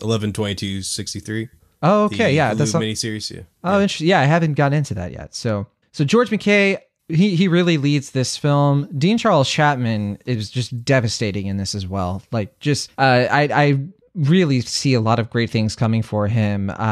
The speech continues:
Speaker 2: I remember he was in The King as well. Uh, he kinda had a, kind of a, I don't wanna say forgettable role, but it was really minor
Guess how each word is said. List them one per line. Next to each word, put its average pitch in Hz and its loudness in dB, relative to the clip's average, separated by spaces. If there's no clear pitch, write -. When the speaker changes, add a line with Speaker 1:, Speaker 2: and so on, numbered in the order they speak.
Speaker 2:
I - -6
remember 180 4
he 175 0
was 143 2
in 127 2
The 113 -4
King 165 -4
as 151 2
well. 165 0
Uh, 107 -2
he 135 -8
kinda 180 2
had 214 2
a, 165 0
kind 262 0
of 247 -2
a, 160 4
I 123 2
don't 123 -8
wanna 285 0
say 196 2
forgettable 180 2
role, 175 6
but 156 -2
it 170 6
was 165 2
really 180 4
minor 135 2